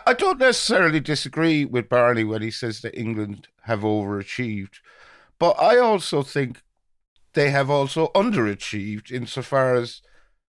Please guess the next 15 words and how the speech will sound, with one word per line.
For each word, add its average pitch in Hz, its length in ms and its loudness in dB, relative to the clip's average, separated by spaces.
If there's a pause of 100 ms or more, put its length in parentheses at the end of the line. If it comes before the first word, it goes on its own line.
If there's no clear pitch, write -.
(240)
they 135 160 2
lost 147 400 4
the 139 80 -6
World 123 300 0
Cup 123 240 -2
semi-final 110 760 -4
I 104 120 -4
think 101 300 -10
they 101 120 -10
should 101 220 -12
have 95 140 -10
won, 101 440 -4 (360)
and 113 200 -4
they 117 80 0
lost 117 440 0